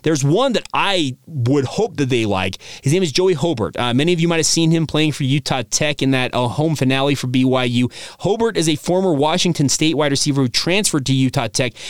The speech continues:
and had a monster season. Led F C S in receptions, reception yards, had, uh, finished ninth in the Walter Payton Award, which is the, uh, Heisman for the F C S level. This is a kid who's absolutely phenomenal, and he would be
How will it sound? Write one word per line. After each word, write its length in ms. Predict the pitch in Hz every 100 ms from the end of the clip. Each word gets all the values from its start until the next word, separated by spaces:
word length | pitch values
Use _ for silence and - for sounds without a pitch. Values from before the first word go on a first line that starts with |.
| -
and 160 | 131
had 160 | 120 147
a 80 | 127
monster 500 | 127 143 156 - 131
season. 380 | - 123 82 90
Led 180 | 135 170
F 180 | 170
C 240 | - 165 165
S 180 | 151 131
in 80 |
receptions, 640 | 110 - 170 180 - 185 - - -
reception 440 | 120 156 - 120
yards, 360 | 127 139 143 135 - -
had, 200 | 131 117
uh, 320 | 127 123 117 -
finished 300 | 180 165 120
ninth 500 | 117 127 160 202 -
in 180 | 147 147
the 80 |
Walter 420 | 127 131 156 147 127
Payton 440 | - 160 156 160
Award, 440 | 127 117 143 147
which 160 | 143 135
is 140 | 127
the, 200 | 120 117
uh, 220 | 104 113 110 -
Heisman 480 | - 147 151 147 156
for 160 | - 123
the 140 | 117
F 80 | 135
C 180 | - 123
S 200 | 131 -
level. 320 | 135 131 127 - -
This 140 | 160 180
is 80 |
a 80 | 202
kid 280 | - 170 156
who's 160 | 127 - -
absolutely 460 | 160 170 - 143
phenomenal, 600 | 117 120 123 131 127 107 - - -
and 200 | 135 135
he 120 | 160
would 120 | 185
be 140 | 147